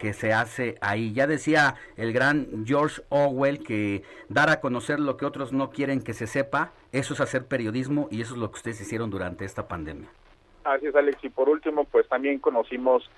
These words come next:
Speaker 2: buenas historias, ¿no? Porque dentro de la pandemia mucha gente, eh, realizó actividades y hizo un trabajo que tal vez le tocaba a las autoridades.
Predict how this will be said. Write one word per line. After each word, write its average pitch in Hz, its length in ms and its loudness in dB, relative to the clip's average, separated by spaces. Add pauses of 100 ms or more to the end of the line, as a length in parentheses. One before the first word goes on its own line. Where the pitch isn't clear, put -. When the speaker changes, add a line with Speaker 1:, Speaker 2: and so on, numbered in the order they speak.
(340)
Speaker 2:
buenas 156 360 8
historias, 151 520 8
¿no? 131 100 2
Porque 113 280 2
dentro 104 280 2
de 101 80 4
la 98 80 6
pandemia 117 720 2
mucha 127 480 2
gente, 120 540 4 (460)
eh, 92 380 0 (140)
realizó 107 960 12
actividades 113 840 4 (200)
y 95 520 -8
hizo 117 260 4
un 123 200 2
trabajo 113 480 8
que 107 80 -4
tal 117 200 6
vez 123 140 2
le - 60 2
tocaba 113 360 6
a - 20 8
las 120 120 2
autoridades. 101 640 6